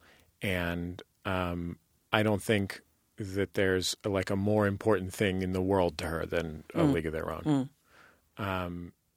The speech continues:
Speaker 1: so it must be that when you, I, I presume that when you interact with people often, that's an element of it, that you've been in these things that, that ended up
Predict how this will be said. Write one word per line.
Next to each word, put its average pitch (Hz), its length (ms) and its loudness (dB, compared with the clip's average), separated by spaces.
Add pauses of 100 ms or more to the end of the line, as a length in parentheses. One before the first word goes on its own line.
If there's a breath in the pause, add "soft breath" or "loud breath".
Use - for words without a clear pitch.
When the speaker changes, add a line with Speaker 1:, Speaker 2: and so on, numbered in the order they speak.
(120)
Speaker 1:
so 139 200 6
it 143 80 6
must 156 160 6
be 160 100 6
that 127 140 2
when 123 140 0
you, 117 400 0
I, 117 180 2
I 113 60 0
presume 135 380 2
that 117 120 2
when 113 160 -2
you 113 80 0
interact 117 380 0
with 110 100 -6
people 104 320 -2
often, 104 640 0 (540 soft breath)
that's 104 240 -2
an 101 120 -2
element 87 420 -2
of 82 140 -4
it, 92 140 -8
that 95 120 -2
you've 107 180 -4
been 104 180 -2
in 98 80 -2
these 95 200 0
things 95 220 0
that, 92 160 0 (360)
that 101 140 0 (280)
ended 117 200 0
up 113 100 2